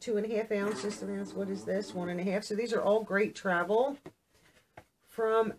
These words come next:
Kristen S. Oh, this is a shampoo and a conditioner again. Yeah, shampoo and conditioner and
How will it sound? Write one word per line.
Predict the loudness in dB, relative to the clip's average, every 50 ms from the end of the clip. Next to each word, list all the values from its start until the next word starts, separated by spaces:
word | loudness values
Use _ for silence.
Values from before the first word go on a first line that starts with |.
| _ -6
Kristen | -4 -4 -4 -2 -2 -2 -2 -2 -2 -2 2
S. | 2 2 4 2 0 -2 -4 -6 -6 -8 -10 -12 _ _ _ _ _ _ _ _ -2
Oh, | -2 0
this | 0 -2 -4
is | -4 -6 -6
a | -6
shampoo | -6 -4 -4 -2 -2 -2 0 0 0 0 0 -2
and | -4 -4 -4
a | -4
conditioner | -6 -6 -8 -8 -8 -8 -8 -8 -8 -8 -8 -8 -10 -14 -16 0 0
again. | 2 2 2 -2 -4 -4 -6 -8 -10 -14 _ _ _ _ -20 -20 _ _ _ _ _ _ _ _ _ _ -8
Yeah, | -4 -4 -4
shampoo | -4 -4 -6 -6 -6 -4 -4 -4
and | -4 -4
conditioner | -4 -4 -4 -4 -6 -4 -2 -2 -2 -2 -2 -4
and | -2 -2 0 0 0 0 0 0 0 0 0 -2 -2 -4 -6